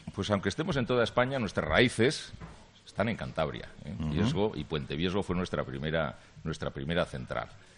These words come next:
Speaker 1: Y yo creo que este es un acontecimiento que trasciende, ¿no? Es absolutamente, eh, el ámbito religioso es una cosa, eh, extraordinaria y el obispo, ¿eh? Le escuchamos
Speaker 2: Ujú.
Speaker 1: hace un momento y yo ayer tuve el privilegio también de, de adorar, ¿eh?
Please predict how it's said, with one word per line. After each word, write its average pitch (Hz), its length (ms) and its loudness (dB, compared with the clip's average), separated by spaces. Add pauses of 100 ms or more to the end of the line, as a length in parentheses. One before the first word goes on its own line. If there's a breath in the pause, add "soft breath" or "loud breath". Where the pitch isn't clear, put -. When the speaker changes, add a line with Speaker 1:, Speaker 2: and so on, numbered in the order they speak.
(200 loud breath)
Speaker 1:
Y 82 80 0
yo 101 120 6
creo 123 160 6
que 95 100 4
este 113 180 0
es 101 60 0
un 107 80 2
acontecimiento 87 680 0
que 95 100 2
trasciende, 69 680 -2
¿no? 95 180 -4
Es 67 240 -10
absolutamente, 78 800 -4
eh, - 60 -8 (360 loud breath)
el 67 180 -6
ámbito 85 300 2
religioso 80 680 0
es 69 140 -4
una 73 220 -2
cosa, 69 360 0
eh, 58 220 -6
extraordinaria 71 840 0
y 55 220 -6
el 55 160 -8
obispo, 64 460 -6 (100)
¿eh? 76 180 -4
Le 71 60 -10
escuchamos 87 460 0
Speaker 2:
Ujú. 76 80 0
Speaker 1:
hace 80 140 -2
un 71 60 -4
momento 82 380 -2
y 73 80 -2
yo 73 80 -2
ayer 76 200 0
tuve 78 240 -6
el 67 80 -6
privilegio 73 540 -6
también 78 440 -6
de, 71 180 -8 (340 soft breath)
de 76 120 -6
adorar, 71 480 0 (120)
¿eh? 87 120 -8